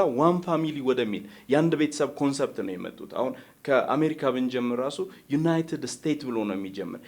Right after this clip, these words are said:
የተባበረ የተገመደ ብሎ ነው የሚጀምር። የመገመድና የመተባበር ደግሞ ትልቁ ምሳሌ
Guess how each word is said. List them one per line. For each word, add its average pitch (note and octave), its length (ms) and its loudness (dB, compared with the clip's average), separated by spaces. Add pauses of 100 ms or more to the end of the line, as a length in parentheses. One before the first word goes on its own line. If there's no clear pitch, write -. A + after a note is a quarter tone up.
(180)
የተባበረ D3 760 2 (120)
የተገመደ C#3 760 2
ብሎ G#2 200 -4
ነው F#2+ 120 -4
የሚጀምር። F#2 460 -8 (400)
የመገመድና G#3 680 4
የመተባበር F3 580 2
ደግሞ C#3 240 0
ትልቁ D#3+ 380 -2
ምሳሌ C3+ 360 -4